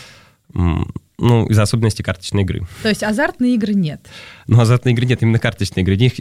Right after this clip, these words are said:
Speaker 1: них есть что-то такое, что, м, ну, что-то такое вот, что
Speaker 2: Скажи, ты все анализируешь в
Speaker 1: разрушает.
Speaker 2: этой жизни? Абсолютно все? Или ты анализируешь, рассуждаешь и философски подходишь, э, только к богословию?
Speaker 1: Нет, нет, нет, я стараюсь, э,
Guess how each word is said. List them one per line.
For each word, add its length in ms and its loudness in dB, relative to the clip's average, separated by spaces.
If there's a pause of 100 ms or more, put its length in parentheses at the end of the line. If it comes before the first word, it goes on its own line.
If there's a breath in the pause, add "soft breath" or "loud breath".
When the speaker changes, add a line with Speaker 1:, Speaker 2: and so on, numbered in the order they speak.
Speaker 1:
них 140 0
есть 220 -2
что-то 240 -2
такое, 320 0
что, 340 0 (180)
м, 640 0 (920)
ну, 120 2
что-то 180 -4
такое 240 -2
вот, 100 0
что 340 -2 (240 loud breath)
Speaker 2:
Скажи, 300 -2
ты 120 -4
все 220 -2
анализируешь 300 2
в 140 4
Speaker 1:
разрушает. 360 -2
Speaker 2:
этой 120 -4
жизни? 500 -8 (260)
Абсолютно 560 -6
все? 200 -10
Или 200 0
ты 140 -4
анализируешь, 680 -2
рассуждаешь 580 -4
и 40 -6
философски 480 -6
подходишь, 680 -4
э, 180 -6
только 320 -2
к 40 -2
богословию? 680 -4 (480 loud breath)
Speaker 1:
Нет, 240 4
нет, 100 2
нет, 140 -2
я 180 0
стараюсь, 360 2
э, 140 -4